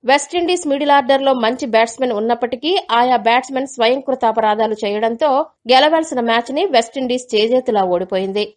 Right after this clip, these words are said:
అనవసర షాట్లకు ప్రయత్నించి అవుట్ అవ్వటం, అనవసర పరుగుల కోసం రన్అట్ అవ్వడం లాంటి తప్పిదాలు వెస్టిండీస్ బ్యాట్స్మెన్ పదే పదే చేయడంతో సునాయాసంగా గెలవాల్సిన మ్యాచ్లో వెస్టిండీస్ జట్టు ఓడిపోయి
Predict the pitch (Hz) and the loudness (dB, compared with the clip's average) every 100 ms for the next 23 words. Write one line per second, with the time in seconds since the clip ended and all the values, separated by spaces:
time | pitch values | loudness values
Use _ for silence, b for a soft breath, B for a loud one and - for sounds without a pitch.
0 | _ 233 294 311 320 285 285 254 254 247 | _ -2 0 0 -2 -2 -2 -2 -2 -4
1 | - 208 214 233 233 226 185 190 226 226 | 0 0 0 -4 -2 -2 -2 -2 0 0
2 | 254 285 330 _ 247 294 330 330 277 240 | 0 -2 -4 _ 0 2 2 2 0 2
3 | 233 247 240 226 226 208 196 220 240 233 | 2 0 0 -2 -2 -2 -2 0 0 0
4 | 214 214 208 202 202 202 190 233 226 226 | 0 0 0 -2 -2 -4 -2 0 2 2
5 | 302 359 220 - 262 240 233 - 208 208 | 0 0 -2 -2 -6 -4 -4 -2 -2 -2
6 | 220 214 208 196 208 247 233 196 196 208 | -4 -6 -2 0 0 0 -2 -4 -4 -4
7 | 190 208 214 285 247 294 - _ - 294 | -4 -4 -2 0 2 0 -4 _ -12 -4
8 | 302 320 311 302 269 247 226 214 214 220 | 0 2 2 0 0 0 0 0 0 -2
9 | 220 208 202 220 240 254 285 208 - 226 | -4 -4 -4 -4 0 0 0 -2 -2 -4
10 | 220 185 202 202 202 175 202 220 220 220 | -4 -2 -4 -2 -4 -2 -2 -2 -2 -2
11 | 262 381 | -2 -4